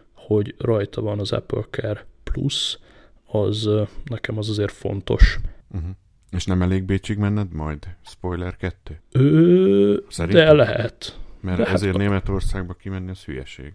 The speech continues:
Speaker 1: Nem, nem, az abszolút fasság, de most, hogy mondod, ö, az osztrákoknak a bécsi sztória,
Speaker 2: Az még
Speaker 1: az
Speaker 2: útba is
Speaker 1: az
Speaker 2: esik, idézőjelben.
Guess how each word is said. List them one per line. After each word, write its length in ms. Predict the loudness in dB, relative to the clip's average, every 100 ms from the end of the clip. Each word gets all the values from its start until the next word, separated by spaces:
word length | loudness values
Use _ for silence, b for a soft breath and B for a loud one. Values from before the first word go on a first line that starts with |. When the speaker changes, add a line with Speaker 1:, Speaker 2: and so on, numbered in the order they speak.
| 0
Speaker 1:
Nem, 380 | 6 8 8 8
nem, 220 | 4 4
az 100 | 4
abszolút 400 | 2 2 -2 0
fasság, 480 | -2 -2 0 0 4
de 260 | 4 4 B B B B -2
most, 440 | 4 6 6 6
hogy 100 | 6
mondod, 440 | 6 6 6 4 0
ö, 300 | -2 4 4
az 200 | 4 2
osztrákoknak 1160 | 2 0 -2 0 0 -2 0 -2 0 -4 -2 0
a 80 | 0
bécsi 560 | 2 4 2 0 -6 -4
sztória, 1040 | -4 -2 -2 2 2 2 2 2 2 2 2 B B B B B B B
Speaker 2:
Az 120 | -6 0
még 100 | 2
Speaker 1:
az 100 | 2
Speaker 2:
útba 220 | 0 -2
is 120 | -2
Speaker 1:
az 60 | -6
Speaker 2:
esik, 220 | -8 -10
idézőjelben. 720 | -8 -8 -10 -12 -12 -12